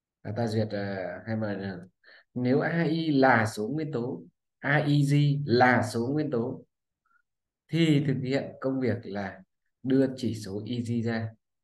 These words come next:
Ở đây ta sử dụng thêm cái kỹ thuật cầm cờ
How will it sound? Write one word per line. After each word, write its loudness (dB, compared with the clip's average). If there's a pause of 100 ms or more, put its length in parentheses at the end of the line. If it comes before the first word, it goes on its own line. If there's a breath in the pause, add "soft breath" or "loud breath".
(800 soft breath)
Ở -10
đây 0
ta 0
sử -6
dụng -6
thêm 0
cái -2
kỹ -6
thuật -4
cầm -4
cờ 0